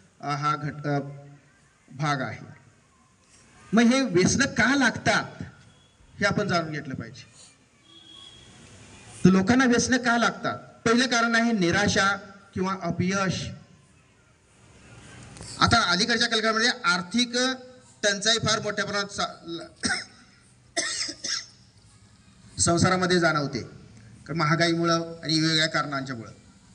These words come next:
उत्पन्न घटल्यामुळं आणि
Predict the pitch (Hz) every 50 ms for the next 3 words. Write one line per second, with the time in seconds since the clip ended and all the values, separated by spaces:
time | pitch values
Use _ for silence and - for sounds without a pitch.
0 | - - - - - - - - - 139 151 - - 185 175 175 175 165 165 -
1 | 147 156 151 147 139 120 113 107 - - - - - - - - - - - -
2 | - - - - - 220 254